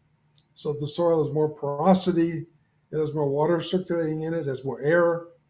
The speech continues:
in it, especially if you're not flooding. And so you create a very be-, much better environment for the growth of the plant roots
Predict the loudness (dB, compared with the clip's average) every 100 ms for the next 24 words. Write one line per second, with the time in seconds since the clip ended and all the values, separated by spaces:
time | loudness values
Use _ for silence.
0 | _ _ _ -6 -4 -4 -8 -16 _ -2
1 | -2 -2 -6 -6 -6 0 2 6 4 2
2 | -8 _ _ _ _ _ _ _ -6 -4
3 | 0 0 0 0 0 4 2 2 -6 -12
4 | -12 -4 0 0 2 2 4 4 2 -2
5 | -12 _ _ _ _ _ -10 -4 -2 -2
6 | -6 0 2 2 0 0 -2 -2 -4 -2
7 | -2 4 4 4 0 -6